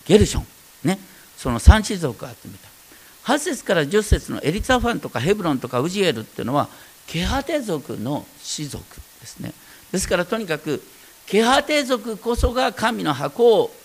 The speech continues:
担いで、に-、えー、担いで運ぶ責任が与えられたんだと言って、面白いのは十五章の十一節から十五節のとこで、十五章の十一節から十五節で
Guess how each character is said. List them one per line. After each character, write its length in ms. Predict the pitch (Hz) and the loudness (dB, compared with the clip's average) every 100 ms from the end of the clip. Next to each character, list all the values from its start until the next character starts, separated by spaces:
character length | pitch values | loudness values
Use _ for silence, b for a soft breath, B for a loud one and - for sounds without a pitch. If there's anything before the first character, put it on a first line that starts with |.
| - | -6
担 340 | 135 156 233 | -2 2 2
い 80 | 247 | 2
で、 160 | 156 - - - - - - - | -4 -8 -16 -20 -20 -20 -20 -8
に-、 120 | 120 - - | -6 -6 -12
え 220 | - 101 - | -14 -14 -14
ー、 260 | - - 185 | -6 -4 -2
担 140 | 254 | -2
い 40 | 208 | -2
で 80 | |
運 280 | 113 135 226 | -4 -2 -2
ぶ 80 | 202 | 4
責 260 | - 170 185 | 4 4 -2
任 120 | 175 | -2
が 80 | 160 | -2
与 200 | 165 165 | 0 2
え 20 | |
ら 120 | 156 | 2
れ 80 | 139 | 0
た 120 | 110 | -6
ん 80 | 107 | -14
だ 80 | 123 | -18
と 60 | - - | -20 -20
言 60 | |
っ 300 | - - 170 | -12 -2 -2
て、 60 | - - B B B B | -4 -16 B B B B
面 240 | - 180 254 | -2 2 2
白 280 | - 302 285 | 4 4 4
い 40 | |
の 100 | 143 | 4
は 120 | 160 | 2
十 200 | 117 190 | 2 0
五 160 | 254 277 | 2 0
章 240 | - 170 | 2 0
の 180 | 123 104 | 0 -4
十 240 | 107 202 | -4 -2
一 100 | 277 | -2
節 300 | - 294 - | -4 -8 -6
か 80 | - | -2
ら 120 | 143 | -2
十 180 | 98 185 | 0 0
五 120 | 214 | 0
節 240 | 214 156 - | 0 0 0
の 100 | 98 | -8
と 120 | 110 | -8
こ 140 | 117 | -10
で、 100 | 107 - - - - - - - - - - - - - - - - | -10 -14 -20 -20 -20 -20 -20 -20 -20 -20 -20 -20 -20 -20 -20 -20 -6
十 180 | 156 190 | 0 2
五 120 | 196 | 2
章 200 | 196 147 | 2 2
の 160 | 123 107 | 0 0
十 200 | 135 190 | 0 0
一 100 | 190 | 0
節 240 | 160 - | -6 -4
か 80 | 147 | -6
ら 80 | 117 | -6
十 220 | 98 151 | -2 0
五 120 | 170 | 0
節 340 | 160 123 - - | -2 -6 -6 2
で 220 | 156 - | 2 2